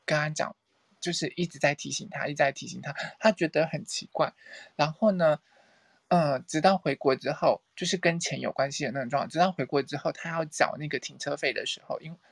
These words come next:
她才发现说，完蛋了，她，她要缴一万多块钱的停车费，为什么？因为她那个信用卡虽然有就是说免费停车的那个状况，她以为我只要有信用卡就有免费停车。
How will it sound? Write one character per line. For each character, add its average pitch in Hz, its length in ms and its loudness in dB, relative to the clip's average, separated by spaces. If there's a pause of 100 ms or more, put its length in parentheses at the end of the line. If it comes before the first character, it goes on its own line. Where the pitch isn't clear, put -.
她 175 120 2
才 156 160 -2
发 147 180 0
现 151 160 -4
说， 156 200 -4 (200)
完 143 140 0
蛋 196 140 2
了， 156 120 0
她， 180 240 -2
她 - 220 -6
要 180 80 -2
缴 160 200 -6
一 - 60 -8
万 147 160 -4
多 156 100 -8
块 156 160 -8
钱 156 140 -10
的 - 60 -10
停 - 180 -12
车 143 140 -8
费， - 160 -4
为 156 140 -4
什 139 160 -10
么？ - 120 -20 (360)
因 170 140 -2
为 180 180 4 (360)
她 196 140 6
那 190 100 2
个 180 100 4
信 185 160 0
用 170 120 2
卡 143 200 -4
虽 - 160 0
然 139 160 2
有 127 140 -6
就 143 120 -8
是 147 140 -4
说 135 240 0
免 120 160 -8
费 151 100 0
停 147 200 -14
车 - 120 -6
的 120 120 -4
那 139 100 -6
个 104 100 -8
状 - 180 -2
况， - 280 -8
她 - 180 -2
以 165 140 -2
为 123 140 0
我 147 120 2
只 151 140 -2
要 143 160 8
有 - 60 0
信 156 160 -4
用 147 100 -2
卡 - 180 -8
就 165 140 2
有 139 80 4
免 139 160 -8
费 147 140 -4
停 - 160 -14
车。 - 240 -2